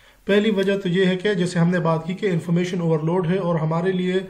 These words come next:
अ, practically possible नहीं है कि let's say मैंने अगर कुछ movies देखी हैं, so it's practically not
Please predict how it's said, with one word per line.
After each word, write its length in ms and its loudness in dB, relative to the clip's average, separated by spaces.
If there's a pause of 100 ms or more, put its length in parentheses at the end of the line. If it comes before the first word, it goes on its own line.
(400)
अ, 180 0
practically 480 -2
possible 500 -2
नहीं 260 2
है 420 0
कि 100 0
let's 200 0
say 160 0
मैंने 260 0
अगर 180 -4
कुछ 280 -8
movies 280 -2
देखी 340 -4
हैं, 400 -2
so 100 -8
it's 220 0
practically 540 -4
not 200 -2